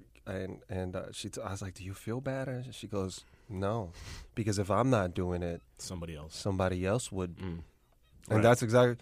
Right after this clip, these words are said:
Speaker 1: she said, "I don't feel responsible at all. It's like, I'm not the one giving them." And I guess that's a, a, a way people can justify.
Speaker 2: Justify?
Speaker 1: I, I think so.
Speaker 2: Yeah. I'm sure there's some rapists out there like, "Well, if I'm not gonna go around raping people, you know,
Speaker 1: <laughs>
Speaker 2: somebody else is gonna do it." <laughs>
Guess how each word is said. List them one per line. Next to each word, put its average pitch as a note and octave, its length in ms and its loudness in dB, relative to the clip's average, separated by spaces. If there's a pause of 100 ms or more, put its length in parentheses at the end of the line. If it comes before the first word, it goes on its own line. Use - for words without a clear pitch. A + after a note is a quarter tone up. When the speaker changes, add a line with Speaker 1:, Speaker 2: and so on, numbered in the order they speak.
(200)
Speaker 1:
she - 120 -14
said, G#2+ 80 0
"I G2 40 4
don't A#2 140 4
feel A#2 200 0
responsible G2 640 0
at F#2 140 0
all. G2 320 2
It's F2 100 -10
like, F#2 360 -4
I'm G#2 240 0
not G#2 180 4
the G2+ 80 0
one F#2+ 220 0
giving F#2 400 -2
them." F#2 240 0 (320)
And A2 100 4
I A#2+ 80 8
guess E3+ 240 6
that's - 220 2
a, C3+ 40 0
a, A#2+ 420 -2
a A#2+ 60 2
way A#2 280 2
people A2+ 260 -2
can F#2+ 400 -2 (180)
justify. G2+ 340 4
Speaker 2:
Justify? B2 480 2 (260)
Speaker 1:
I, C#3 200 -2
I D#3+ 140 -2
think F#2+ 240 -4
so. E2 220 -4
Speaker 2:
Yeah. F#2+ 60 -4 (140)
I'm B2+ 80 0
sure F3 160 2
there's C#3+ 140 8
some A#2+ 140 4
rapists A2+ 440 0
out G#2+ 200 2
there A2 120 -2
like, G2+ 200 0
"Well, D3+ 160 6 (760)
if - 60 2
I'm F#3+ 80 8
not F#3 120 12
gonna E3+ 120 10
go D#3 140 12
around D3 280 10
raping C#3 300 6
people, G#2+ 360 4 (200)
you A#2+ 80 8
know, - 300 8 (100)
Speaker 1:
<laughs> - 100 -14
Speaker 2:
somebody F3+ 400 12
else D3 220 12
is A#2+ 80 0
gonna A2+ 180 0
do G#2+ 220 0
it." G#2 200 -4
<laughs> G#2+ 60 4